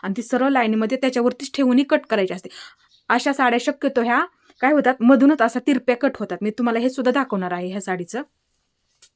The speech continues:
आता ही साडी आहे बघा, ही बाजूला ठेवून देते, ह्याचं सुद्धा मी दाखवते, दाखवणार आहे तुम्हाला. दोन तीन साड्यांचं मी तुम्हाला दाखवणार आहे. हे पहा, ही साडी आहे बघा, हे पहा, दोन्ही साईडला ह्याला लेस नाहीये, लेस नाहीये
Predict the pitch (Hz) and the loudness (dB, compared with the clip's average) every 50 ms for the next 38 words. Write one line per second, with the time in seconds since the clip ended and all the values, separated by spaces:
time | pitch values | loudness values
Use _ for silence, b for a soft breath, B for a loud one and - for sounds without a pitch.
0 | _ _ _ _ _ _ _ _ _ _ _ _ _ _ _ _ _ _ _ _ | _ _ _ _ _ _ _ _ _ _ _ _ _ _ _ _ _ _ _ _
1 | - 202 - 233 214 202 240 240 - 269 240 220 214 220 226 202 185 180 180 202 | -12 -6 -6 -4 -2 -2 -4 -2 0 0 0 0 0 -2 -4 -4 -6 -6 -6 -6
2 | 240 285 - _ _ _ - 214 202 214 220 220 240 247 262 262 240 202 196 196 | -8 -10 -14 _ _ _ -4 -2 0 0 0 0 0 -2 -2 -2 -4 -4 -4 -4
3 | 190 185 185 196 208 - 214 - 233 208 190 226 233 240 220 233 226 - 190 180 | -6 -6 -8 -8 -8 -10 -10 -8 -6 -6 -4 -4 -4 -4 -6 -8 -8 -10 -8 -8
4 | 196 185 - - 220 220 220 208 185 185 180 190 190 196 190 196 185 175 175 196 | -8 -8 -8 -8 -10 -8 -8 -10 -10 -8 -8 -8 -10 -8 -10 -10 -12 -10 -10 -10
5 | 240 269 b b b b b - 220 220 220 214 208 240 254 254 269 240 208 - | -12 -12 b b b b b -2 0 2 2 2 0 -2 -2 0 0 0 0 -2
6 | 196 196 202 202 208 202 214 196 185 190 190 214 220 - 185 185 185 185 - - | -4 -4 -4 -6 -6 -4 -6 -6 -6 -6 -6 -6 -6 -6 -8 -8 -6 -6 -6 -8
7 | 202 180 190 b b b b b b - 190 - 175 165 170 202 202 - 240 214 | -8 -10 -14 b b b b b b -10 -10 -8 -10 -10 -10 -10 -8 -6 -6 -4
8 | 196 190 214 214 208 208 180 185 160 185 214 254 _ _ - 190 - 156 b b | -4 -4 -4 -4 -6 -6 -8 -8 -10 -10 -12 -12 _ _ -18 -16 -16 -16 b b
9 | b b b - 208 233 240 240 240 240 254 233 226 226 240 226 226 247 233 220 | b b b 2 4 4 4 2 0 0 0 -2 -2 -2 -2 -2 -2 0 0 0
10 | 233 294 - _ _ _ _ _ _ _ _ _ - - - - 220 254 277 277 | -2 -2 -6 _ _ _ _ _ _ _ _ _ -18 -14 -8 0 2 2 2 2
11 | - 269 262 254 240 208 180 165 - - _ _ _ - - - _ _ _ _ | 2 2 2 2 2 0 -2 -6 -8 -16 _ _ _ -20 -20 -20 _ _ _ _
12 | _ _ _ _ _ _ 190 214 240 254 254 - 262 254 254 220 185 - | _ _ _ _ _ _ 2 4 4 4 4 2 2 2 2 2 0 -4